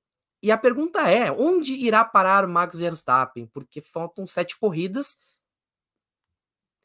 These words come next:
É possível que ele vença quatro em sete? Plenamente possível, se a gente considerar o que ele vem desempenhando e o do que a Red Bull é capaz. Agora, ele está a duas vitórias do título também.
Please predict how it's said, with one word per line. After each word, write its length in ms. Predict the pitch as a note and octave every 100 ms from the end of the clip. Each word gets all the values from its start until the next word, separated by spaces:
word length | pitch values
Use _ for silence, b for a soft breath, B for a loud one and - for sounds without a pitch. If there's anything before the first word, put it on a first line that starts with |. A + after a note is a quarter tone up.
| _
É 80 | G#3+
possível 480 | G#3+ F#3 - D4 B3+
que 100 | A#3
ele 140 | G3
vença 320 | E3+ F#3 - E3+
quatro 400 | - F#3 F#3 D#3
em 60 |
sete? 600 | - - B3 B3 - - _ _ _ _ -
Plenamente 540 | B2 F3 D3 C#3 D#3
possível, 520 | - D4+ - F#3 D#3+
se 120 | D3 C#3+
a 40 |
gente 220 | D3+ -
considerar 420 | - D#3+ D3+ C#3+
o 60 | D#3
que 100 | E3+
ele 120 | D#3+
vem 160 | D3 D#3+
desempenhando 760 | D#3+ F3 F#3+ E3+ E3 G3+ A3+ b b b -
e 100 | F3
o 40 |
do 120 | E3+ F#3+
que 100 | F3+
a 60 |
Red 220 | F3 D#3+
Bull 180 | D3+ E3
é 40 | D#3+
capaz. 680 | F3 F3 B2 A2+ A2 - - _ _ _ _ _ _ _ -
Agora, 600 | D#3 E3 E3+ D#3 C3 -
ele 180 | - F3
está 220 | G3 G#3
a 60 | G#3+
duas 260 | F#3 B3+ A#3+
vitórias 360 | A#3 A#3 A#3
do 120 | G#3
título 340 | G#3+ A#3+ B3+ A3
também. 540 | C#4+ D4 A3+ G3 C#3